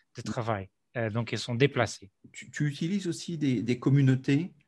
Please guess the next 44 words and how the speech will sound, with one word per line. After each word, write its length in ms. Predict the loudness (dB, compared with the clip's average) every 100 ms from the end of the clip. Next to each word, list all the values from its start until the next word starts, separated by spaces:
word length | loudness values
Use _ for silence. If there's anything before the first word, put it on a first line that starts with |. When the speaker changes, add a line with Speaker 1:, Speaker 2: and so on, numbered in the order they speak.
| _ _
Speaker 2:
euh, 160 | 0 0
de 120 | 0
partage, 520 | 0 0 2 2 2
du 100 | -4
style 200 | -8 -2 0
WhatsApp, 500 | 0 2 2 2 0
et 80 |
cetera, 540 | -4 -4 -2 -2 -2 -4 -12 _ -12
sur 140 | -2
lesquels 400 | -2 2 4 2
tu 160 | 2 -2
utilises 280 | -2 -2 -2
en 120 | -2
termes, 240 | 0 -2 -2
ou 100 | -6 -8
Slack, 520 | 0 4 4 2 -8 -6
comme 140 | -4
des, 60 | -2
ou 160 | -6
Teams, 260 | -2 2 2 0
comme 160 | -2 0
des 120 | 0
réseaux, 480 | 0 0 0 0 -4 -20 _ 0
mais 180 | 2 6
en 100 | 4
Speaker 1:
Non. 60 | 6
Speaker 2:
dehors 280 | 4 4
de 80 | 4
tes 140 | 0 0
formations 480 | 2 0 0 -2
pour 100 | -2
faire 140 | -2 -2
du 80 | 0
lien ? 340 | 0 0 -2 _ _ _ _ _ _ _ -4
Speaker 1:
Non, 160 | -4 -4 _ _ -10
non. 140 | -10 -10 _
Speaker 2:
Non. 60 | -4
Speaker 1:
Habituellement, 460 | 0 0 0 -2
non. 100 | -4 _ _ _
Non. 160 | -12 -12 _
J'ai 140 | -6
pas 240 | 0 4 2
cette 440 | 0 -6 -6 -8
expérience. 920 | 0 0 -2 -4 -4 0 0 -2 -6